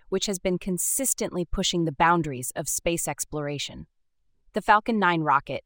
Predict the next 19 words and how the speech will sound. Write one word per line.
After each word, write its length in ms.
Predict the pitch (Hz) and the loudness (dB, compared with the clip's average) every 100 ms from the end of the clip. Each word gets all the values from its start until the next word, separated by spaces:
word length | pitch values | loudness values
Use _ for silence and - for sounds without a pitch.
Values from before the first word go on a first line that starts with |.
| - | -4
known 300 | 185 190 196 | 0 2 0
for 160 | 180 | 0
its 180 | 165 - | -2 -2
reliability 760 | 165 165 165 147 180 175 165 156 | 2 4 4 2 2 2 0 -2
and 120 | 151 | -2
reusability, 800 | 160 160 160 151 147 139 127 117 | -2 -2 -2 -2 -4 -6 -6 -10
took 260 | - 254 208 | -6 0 6
off 180 | 185 - | 6 6
from 200 | 185 165 | 0 0
the 60 | |
historic 520 | 156 170 - 180 175 - | -2 -4 0 2 2 0
Kennedy 360 | - 170 156 160 | -2 -2 0 -2
Space 400 | - 180 160 - | -2 -2 -2 -2
Center, 400 | - 117 - - _ _ - | -6 -10 -12 -16 _ _ 2
located 460 | 196 - 175 165 | 2 2 2 2
on 160 | 160 156 | 2 0
Florida's 500 | - 165 156 156 147 | -2 -2 0 0 -2
Space 420 | - - 156 - | -4 -2 -2 -2
Coast. 460 | - - - - | -8 -16 -12 -14